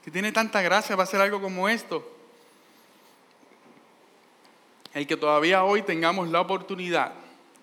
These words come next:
de escuchar su evangelio es muestra del amor y la gracia de Dios por nosotros.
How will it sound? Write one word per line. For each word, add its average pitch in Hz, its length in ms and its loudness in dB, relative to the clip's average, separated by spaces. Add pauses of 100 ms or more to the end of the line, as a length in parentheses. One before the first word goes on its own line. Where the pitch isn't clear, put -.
de 151 80 0
escuchar 175 560 0
su 196 260 -4
evangelio 185 760 -2 (480)
es 165 280 -4
muestra 156 800 -2 (260)
del 139 220 0
amor 170 560 -2 (340)
y 156 140 -8
la 143 180 0
gracia 175 760 -2 (280)
de 135 180 -2
Dios 135 580 -4 (280)
por 131 100 -6
nosotros. 139 720 -8